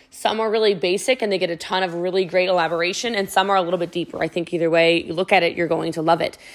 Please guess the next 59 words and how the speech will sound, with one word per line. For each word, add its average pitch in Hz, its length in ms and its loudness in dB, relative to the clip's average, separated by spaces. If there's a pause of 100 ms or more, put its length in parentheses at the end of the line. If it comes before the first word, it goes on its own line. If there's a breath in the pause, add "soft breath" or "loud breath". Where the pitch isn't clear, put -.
(120 loud breath)
I - 40 -20
think 214 120 0
there's 202 140 4
a 196 60 6
lot 196 180 6
of 190 40 0
value 190 400 2
in 185 160 0
when 175 160 0
somebody 175 280 -4
gives 156 260 -8
me 160 200 -4
a 156 100 -4
question 175 480 -2
and 165 180 -2
then 160 140 -2
I 165 160 0
rip 160 440 -4
on 165 220 -2
it. - 200 -10
So 180 260 4
I 175 80 2
think 254 280 0
you 226 220 -2
are, 220 240 2
I, 180 140 0 (260)
I - 80 -8
know - 140 -10
you're - 80 -12
gonna 82 180 -12
love - 140 -6
it. - 100 -8 (320 loud breath)
So 247 140 4
I 262 80 4
just 247 160 -6
wanted 247 400 2
to 233 340 -2
remind 214 420 2
you, 320 140 2
please 208 300 -2
make 196 160 0
sure 190 180 -2
that 180 140 -2
you 165 60 -12
subscribe 185 440 0
to 165 80 -14
the 170 80 -8
podcast. 202 500 2
Make 214 120 -8
sure - 160 -4
you 330 80 2
leave 311 140 4
a 262 60 2
review 196 320 4
if - 140 0
you're 185 100 -2
enjoying 175 300 0
the 160 60 -4
show. 262 460 0